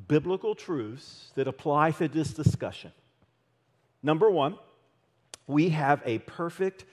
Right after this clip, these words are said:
designer. Truth number two,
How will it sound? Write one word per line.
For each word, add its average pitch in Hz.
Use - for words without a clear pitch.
designer. 135
Truth 156
number 151
two, -